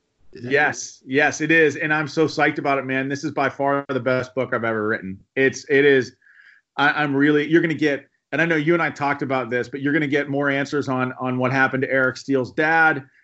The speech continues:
Speaker 2: Um, and the Alpha program has,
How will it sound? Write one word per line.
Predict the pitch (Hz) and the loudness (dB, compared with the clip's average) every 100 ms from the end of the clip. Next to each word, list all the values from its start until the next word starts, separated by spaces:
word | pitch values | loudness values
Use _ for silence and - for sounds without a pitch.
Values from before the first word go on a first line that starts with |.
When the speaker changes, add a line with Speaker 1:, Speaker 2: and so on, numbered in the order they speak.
| _ _ | _ _
Speaker 2:
Um, | 139 135 131 127 117 117 - | -2 2 2 0 -2 -8 -8
and | 143 131 127 123 120 117 | -2 0 2 0 -2 -2
the | 127 | 2
Alpha | 127 143 151 151 | 4 4 2 -2
program | 143 139 135 135 127 | 0 0 2 0 0
has, | 131 131 131 127 113 - | 2 2 2 0 -4 -14